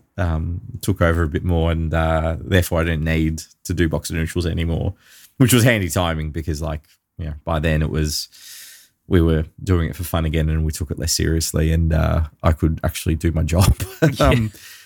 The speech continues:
Speaker 1: at that weekend. So anyway, yeah, it worked out, um, all right. But yeah, it, it, but, like, you know, I had personal dreams of doing, maybe going to F one and doing stuff like that. I, I, like, I, like, I even got as far as applying for a gig over there.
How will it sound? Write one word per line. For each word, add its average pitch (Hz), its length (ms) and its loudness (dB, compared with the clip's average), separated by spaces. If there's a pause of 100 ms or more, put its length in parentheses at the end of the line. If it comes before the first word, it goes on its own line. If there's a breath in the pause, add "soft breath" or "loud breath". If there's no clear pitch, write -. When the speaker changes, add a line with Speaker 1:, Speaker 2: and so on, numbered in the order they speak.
(800 loud breath)
Speaker 1:
at 92 220 0
that 95 140 0
weekend. 95 480 0
So 95 480 0
anyway, 98 380 -2
yeah, 78 260 -2
it 95 120 -4
worked 90 280 -2
out, 78 220 -4 (100)
um, 78 380 -4 (180)
all 92 80 0
right. 87 260 0
But 82 160 -2
yeah, 87 240 2 (160)
it, 135 260 0
it, 135 140 -2
but, 143 180 0
like, 127 280 -2
you 151 80 0
know, 98 200 -2
I 156 240 0
had 151 200 -4
personal 135 400 -4
dreams 123 360 -4
of 110 200 -6
doing, 113 480 -2 (1040 loud breath)
maybe 135 320 2
going 135 260 0
to 131 140 -2
F 123 160 -4
one 135 200 -2
and 139 280 -4
doing 117 160 -2
stuff - 240 -6
like 104 140 -2
that. 113 320 -2
I, 107 640 -2 (140)
I, 107 220 2
like, 98 220 -2
I, 101 180 0
like, 98 200 -6
I 107 140 2
even 107 120 -2
got 101 100 0
as 92 140 -6
far 95 200 0
as 85 100 -2
applying 92 300 -4
for 90 140 -8
a - 20 -4
gig 95 240 -4
over 107 180 2
there. 135 260 -2